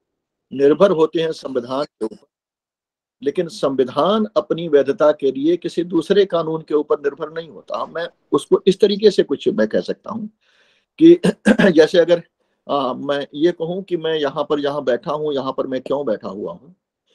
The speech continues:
तो ये बात कही जा सकती है कि एक इसलिए बैठा हुआ हूँ क्योंकि ये मकान कहीं से मैंने आवास विकास से या किसी एजेंसी से लिया होगा, इसलिए मेरा अधिकार है, उसके ऊपर ओनरशिप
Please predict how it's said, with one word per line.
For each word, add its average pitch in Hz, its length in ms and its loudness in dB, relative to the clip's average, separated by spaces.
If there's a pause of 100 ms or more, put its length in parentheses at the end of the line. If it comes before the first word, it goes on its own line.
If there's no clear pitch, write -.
(440)
तो - 240 8
ये 175 260 4
बात 160 320 0
कही 165 180 0
जा 156 160 0
सकती 156 380 -6
है 160 100 -6
कि 151 280 -14
एक 139 160 0 (100)
इसलिए 147 320 -2
बैठा 143 280 2
हुआ 160 240 -4
हूँ 226 140 0
क्योंकि 214 420 -6 (360)
ये 143 80 4
मकान 139 420 0
कहीं 139 220 -2
से 135 140 -4
मैंने 123 220 -2
आवास 113 400 0
विकास 117 400 0
से 135 60 2
या 139 80 2
किसी 143 280 -4
एजेंसी 127 380 -2
से 127 140 -8
लिया 123 220 0
होगा, 113 340 0
इसलिए - 420 -2
मेरा 139 240 2
अधिकार 101 540 -6
है, 101 80 -20
उसके 104 240 -16
ऊपर 120 220 -8
ओनरशिप - 480 -12